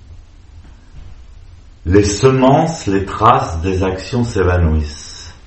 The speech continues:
Ça veut dire que l'homme, alors il y en a qui, qui prétendent que l'homme ne, n'arrive pas à se mettre en harmonie avec la nature à cause de, du corps calleux,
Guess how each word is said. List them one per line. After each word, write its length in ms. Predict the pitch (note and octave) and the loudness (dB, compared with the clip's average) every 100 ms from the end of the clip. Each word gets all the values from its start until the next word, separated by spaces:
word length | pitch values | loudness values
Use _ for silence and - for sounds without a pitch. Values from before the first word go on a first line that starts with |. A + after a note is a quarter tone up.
| - - - - - - - - | -20 -20 -20 -4 -2 -2 -4 -4
Ça 160 | E2+ F#2 | 0 6
veut 160 | G#2 | 6
dire 360 | A2 C3 - - | 6 2 2 0
que 340 | G2 F2+ E2+ - - - - - - - - - - - - - - - - - - - - - D#2 | 2 2 0 -4 -14 -20 -20 -20 -20 -20 -20 -20 -20 -20 -20 -20 -20 -18 -18 -18 -18 -18 -18 -14 -2
l'homme, 420 | E2 A2 A2 G2 F#2+ | 4 6 6 2 0
alors 240 | F#2+ G2 | 2 4
il 60 | G2+ | 6
y 40 | |
en 80 | A#2+ | 6
a 80 | C#3 | 4
qui, 420 | - G#2 E2+ E2 - | 0 -6 -6 -8 -12
qui 140 | - E2 | -12 -10
prétendent 520 | - G2 A#2 A#2+ A#2 | -4 -2 2 2 2
que 180 | F#2 E2 - - - - - | 0 -2 -2 -14 -20 -12 0
l'homme 480 | F#2+ A#2 G#2+ F2+ E2+ | 6 6 6 4 6
ne, 420 | E2 D2+ C2 C2 - D2+ | 4 2 -2 -8 -12 -4
n'arrive 340 | F2 F#2+ E2 | 0 2 2
pas 120 | - | 4
à 40 | F#2+ | 4
se 140 | - | 4
mettre 180 | G#2 - | 2 4
en 140 | F2 | 6
harmonie 580 | F2 G2 G2 F#2+ G2 G#2 | 6 6 6 6 6 6
avec 280 | F#2 D#2+ D2 | 6 4 2
la 120 | D2+ | 2
nature 560 | D#2 D#2 - G#2 B2 C3 - - - - - - - - - - - | 2 0 0 -2 -2 -2 -8 -16 -18 -18 -18 -18 -18 -18 -20 -20 -4
à 140 | E2+ | -2
cause 320 | E2+ A#2+ A#2 E2 | 4 4 4 6
de, 480 | F2 D#2+ D2 - - | 6 6 4 -2 -6
du 280 | C2+ D#2 E2+ | -4 -4 0
corps 360 | A2 - - | 2 4 2
calleux, 560 | - G2+ F#2+ F#2 F2 | 4 6 6 6 6